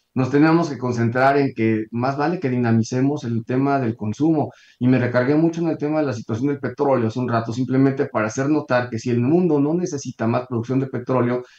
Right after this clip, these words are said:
es que no está orquestando crecimientos, es que no está haciendo más industrioso,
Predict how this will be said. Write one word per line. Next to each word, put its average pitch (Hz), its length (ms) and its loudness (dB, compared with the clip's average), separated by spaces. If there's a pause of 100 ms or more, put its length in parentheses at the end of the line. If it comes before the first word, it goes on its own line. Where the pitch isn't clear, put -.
(120)
es 120 160 -8
que 147 80 2
no 151 120 4
está 165 180 0
orquestando 151 560 -2
crecimientos, 104 640 -4
es 123 100 -8
que 127 100 -2
no 131 120 2
está 131 220 0
haciendo 127 340 0
más 123 200 -2
industrioso, 104 720 -6